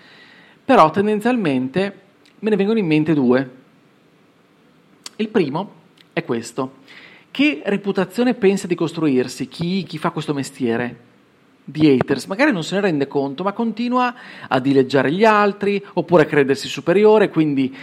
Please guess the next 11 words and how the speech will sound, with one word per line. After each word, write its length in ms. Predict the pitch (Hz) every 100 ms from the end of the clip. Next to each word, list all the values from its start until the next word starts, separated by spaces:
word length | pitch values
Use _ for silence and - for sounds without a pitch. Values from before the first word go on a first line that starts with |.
| -
si 160 | - 165
permette 460 | 170 160 196 185
di 100 | 143
commentare 600 | - 151 151 147 180 202
in 80 | 170
un 100 | 143
qualche 260 | 143 147 151
modo, 220 | 208 170
di 140 | 135
giudicare 760 | 165 160 156 180 185 208 208 208 _ _ _ -
i, 260 | 165 151